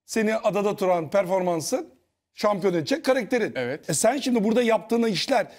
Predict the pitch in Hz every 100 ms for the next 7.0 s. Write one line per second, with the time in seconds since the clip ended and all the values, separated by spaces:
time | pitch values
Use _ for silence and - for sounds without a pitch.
0 | - - 202 226 233 220 214 240 220 220
1 | 214 - 214 233 190 185 233 - _ 120
2 | 110 104 - 143 143 - - 117 160 196
3 | 117 156 165 196 135 110 - 135 139 -
4 | 117 127 143 175 160 - 113 123 127 160
5 | 175 156 156 - 156 165 139 131 160 -
6 | 117 151 247 185 101 - _ - 143 143